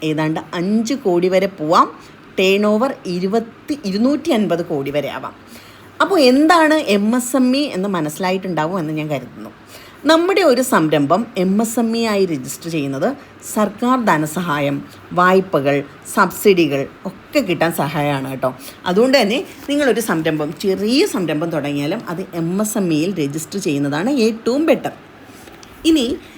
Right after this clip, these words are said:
ഇതിൽ രണ്ടാമത്തെ ആ, എന്താ പറയുക, ആ ലൈറ്റ് പച്ച കളർ കാണുന്നുണ്ടല്ലോ, അത് വന്നിട്ട് നോൺ എം എസ് എം ഇ ആണ് കേട്ടോ. അൻപത് കോടിക്ക് മുകളിൽ ക്യാപിറ്റൽ ഇൻവെസ്റ്റ്മെന്റ് വരുന്ന സ്ഥാപനങ്ങൾക്കാണ്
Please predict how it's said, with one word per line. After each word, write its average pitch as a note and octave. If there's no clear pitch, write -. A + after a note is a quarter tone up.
ഇതിൽ D4+
രണ്ടാമത്തെ A#3+
ആ, G#3+
എന്താ G3
പറയുക, E3
ആ F#3+
ലൈറ്റ് A#3
പച്ച G3+
കളർ F3
കാണുന്നുണ്ടല്ലോ, C3+
അത് F4+
വന്നിട്ട് G#3+
നോൺ F4
എം F3+
എസ് F#3
എം F#3
ഇ D#3
ആണ് B2+
കേട്ടോ. C3+
അൻപത് E4
കോടിക്ക് A3+
മുകളിൽ E3
ക്യാപിറ്റൽ G3+
ഇൻവെസ്റ്റ്മെന്റ് E3
വരുന്ന D#3
സ്ഥാപനങ്ങൾക്കാണ് D3+